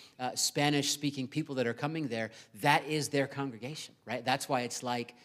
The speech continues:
a church plant. So continue to pray for them. You can support them. There's always drop-down, uh, giving on our website for Graceland Espanol. I love how Pastor Oscar says it. Who's gonna tell, uh, these Spanish-speaking people that are coming to this area that Jesus loves them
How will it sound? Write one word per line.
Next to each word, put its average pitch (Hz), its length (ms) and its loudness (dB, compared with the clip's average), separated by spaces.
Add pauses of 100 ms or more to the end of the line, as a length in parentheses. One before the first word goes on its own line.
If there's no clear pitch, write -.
(280)
a - 40 -14
church 135 380 -4
plant. 101 220 -10
So - 140 -6
continue 143 360 0
to 123 80 -4
pray 139 240 4
for 139 140 -4
them. 139 280 4
You 127 100 2
can - 160 -8
support 127 420 -2
them. 127 180 -2
There's 117 160 -2
always 123 280 0
drop-down, 117 540 0 (360)
uh, 110 120 0
giving 117 420 -2
on 117 220 -2
our 107 80 -2
website 117 500 -2
for - 80 -12
Graceland 110 580 -2 (300)
Espanol. 110 600 0
I 117 60 0
love 131 240 4
how 123 120 4
Pastor 120 420 0
Oscar 113 360 -2
says 120 260 -4
it. 120 80 -8
Who's 135 160 4
gonna 139 200 2
tell, 131 420 2 (360)
uh, 117 220 -2
these - 160 2
Spanish-speaking 151 920 2
people 147 340 0
that 123 240 -2 (120)
are 131 80 -4
coming 147 260 2
to 143 40 4
this 131 160 0
area 131 200 2
that 113 100 -4
Jesus 107 340 -2
loves 110 240 -6
them 180 140 -18